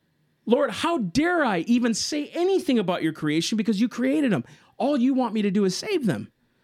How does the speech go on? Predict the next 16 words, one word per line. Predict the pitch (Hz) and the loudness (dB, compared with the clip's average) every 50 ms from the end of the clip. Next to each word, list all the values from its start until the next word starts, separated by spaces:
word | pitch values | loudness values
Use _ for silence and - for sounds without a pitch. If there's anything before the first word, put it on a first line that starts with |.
| _ _ _ | _ _ _
to | - 214 | -2 0
go | 170 254 294 | 2 2 0
out | 302 285 240 202 | 0 0 0 0
and | 214 - | 0 0
seek | - - 320 320 320 302 | 2 2 2 2 2 0
and | 254 - | -2 0
save | - 302 359 403 349 269 185 | -2 -2 0 0 -2 -2 -4
them | 117 92 - _ _ _ _ _ _ _ _ _ _ _ _ _ _ _ _ | -6 -8 -14 _ _ _ _ _ _ _ _ _ _ _ _ _ _ _ _
and | - 180 | 0 0
let | 220 247 - | 0 2 0
the | 226 | 0
Holy | 226 254 254 247 240 | 2 2 2 2 0
Spirit | 185 - 247 240 226 | 0 0 -2 -2 -2
do | 196 233 220 | 0 -2 -2
its | 190 165 | -2 -2
job. | - 233 240 277 214 139 | -2 -2 -2 -2 -6 -6